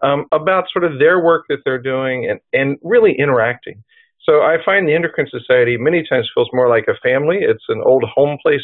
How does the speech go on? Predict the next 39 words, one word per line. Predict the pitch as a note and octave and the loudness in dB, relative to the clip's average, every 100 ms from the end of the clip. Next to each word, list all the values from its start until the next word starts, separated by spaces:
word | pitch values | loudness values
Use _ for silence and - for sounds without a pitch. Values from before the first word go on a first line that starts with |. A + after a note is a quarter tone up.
| - | -2
for | B2+ | 0
us. | C#3+ - - _ _ _ _ | 0 -4 -18 _ _ _ _
Um, | B2+ B2 B2+ | 0 0 2
you'll | C#3 B2+ - | 2 2 2
see | D3 | 2
a | |
lot | B2+ C3+ | 4 4
of | C#3 | 2
us | C3 - | 0 -2
standing | C3 C3 B2+ | -2 -2 -2
in | B2 | -2
the | A#2 | 0
hallways | A#2+ C3 C3 B2 A2 - | 2 4 4 2 0 -2
talking. | C#3 C#3+ E3+ A3+ A#3 _ _ _ | -2 0 -6 -6 -12 _ _ _
Um, | B2 B2 B2 | -2 0 -2
honestly, | A#2+ C#3+ C3+ C#3 C3+ | -2 0 -2 0 -2
most | A2+ C3+ C#3+ | 2 0 0
of | D3 | -6
the | - | -2
time | C#3 C3 | -2 0
we're | |
not | B2 A#2+ | -2 -2
talking | - C3 B2+ | -2 -2 0
about | A#2 A#2 - | 0 -2 -2
science. | B2+ B2+ B2 A#2+ | -2 0 -2 -6
We're | A#2 | -6
talking | B2 A2+ | -4 -4
about | A2+ A2 | 0 2
our | A2 A2+ | 2 0
families | B2 B2+ A#2+ A#2 G#2+ | -2 0 2 0 0
and | G#2 F#2+ - | -6 -10 -2
friends | C3+ B2+ B2 G#2 | 2 2 0 -4
and | G2 F#2+ - - _ _ | -6 -8 -20 -20 _ _
connections | C3+ C3 C3+ - C3+ B2 G#2 | -2 0 0 -2 -2 -2 -4
and | A2 | -4
who | C#3 | -4
got | C3 B2+ | 0 2
a | A#2+ | 2
job | A2+ A2+ A2 | 2 0 0